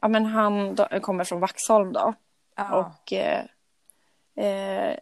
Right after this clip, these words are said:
Speaker 1: tjejen kommer från, hon bodde i Älvsjö nu.
Speaker 2: Ja.
Speaker 1: Så att, eh, ja, men Stockholmstrakten.
Speaker 2: Mm.
Speaker 1: Så det var så himla roligt. Och, eh, vi började prata om så här, lite gemensamma,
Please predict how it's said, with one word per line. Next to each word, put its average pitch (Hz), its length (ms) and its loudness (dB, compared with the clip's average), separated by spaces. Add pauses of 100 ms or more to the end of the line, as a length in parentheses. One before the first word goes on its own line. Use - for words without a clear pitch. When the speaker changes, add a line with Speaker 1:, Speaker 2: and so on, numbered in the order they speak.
Speaker 1:
tjejen 196 680 -4
kommer 190 500 -2
från, 220 560 -2 (300)
hon 220 160 4
bodde 233 200 4
i 214 40 2
Älvsjö 226 500 2
nu. 214 240 -4 (960)
Speaker 2:
Ja. 214 140 -12 (260)
Speaker 1:
Så - 140 2
att, 190 160 2
eh, 214 120 4 (180)
ja, 233 120 8
men 214 140 0
Stockholmstrakten. 190 1000 -4 (300)
Speaker 2:
Mm. 202 240 -10
Speaker 1:
Så 190 380 2 (220)
det 202 120 -4
var 208 100 -4
så 220 120 -10
himla 196 240 -6
roligt. 202 540 -8
Och, - 460 -8
eh, 190 760 -6
vi 196 160 -2
började 196 260 0
prata 190 280 -2
om 180 100 -8
så - 100 -8
här, 170 140 0
lite 196 300 -4
gemensamma, 185 1120 0